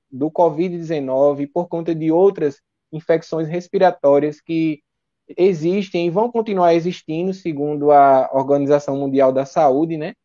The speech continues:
É, outras pandemias virão, segundo eles, e eles decidiram adotar esse posicionamento de adotar o cálice individual.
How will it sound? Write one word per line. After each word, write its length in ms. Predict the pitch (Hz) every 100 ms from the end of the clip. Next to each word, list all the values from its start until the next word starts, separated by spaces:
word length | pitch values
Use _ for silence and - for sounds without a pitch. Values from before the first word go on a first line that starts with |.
| _ _ _ _ -
É, 220 | 135 135
outras 320 | 170 190 202 -
pandemias 560 | 190 190 180 175 180
virão, 480 | 160 185 156 143 175
segundo 480 | - 156 156 160 151
eles, 340 | 143 165 190
e 80 | 165
eles 240 | 165 196
decidiram 640 | 180 214 254 202 196 208 226
adotar 420 | 220 226 226 190
esse 140 | 196 -
posicionamento 720 | 202 196 196 185 170 185 202
de 320 | 190 202 220 -
adotar 400 | 170 185 185 185
o 80 |
cálice 420 | 185 175 175 190 202
individual. 720 | 202 196 208 247 160 139